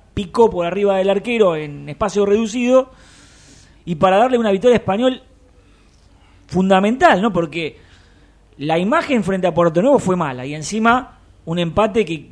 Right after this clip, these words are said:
tuvo sabor a derrota. Como decía el Turco, son rivales sin desmerecer inferiores, que Español tiene que, si quiere pelear arriba, tiene que, a ver,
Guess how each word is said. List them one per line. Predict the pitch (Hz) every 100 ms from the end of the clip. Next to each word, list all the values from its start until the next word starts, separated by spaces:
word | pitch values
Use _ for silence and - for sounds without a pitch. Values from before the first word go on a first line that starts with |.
| -
tuvo | 180 180
sabor | - 160 190
a | 175
derrota. | 170 160 139 123 110 _ _ _ _ - _ -
Como | - 165
decía | 175 202 233
el | 196
Turco, | 185 147 139
son | - 269
rivales | 226 190 269 285 220 - - -
sin | - 220 262 240 175 139 127
desmerecer | 156 151 160 156 - 285 240 - -
inferiores, | 170 143 160 269 311 147 127
que |
Español | 135 170 240
tiene | 208 220 170
que, | 170 - - - -
si | 180
quiere | 165 349
pelear | 185 190 185
arriba, | 180 330 220
tiene | 170 170
que, | 151 151 - _ -
a | 170
ver, | 139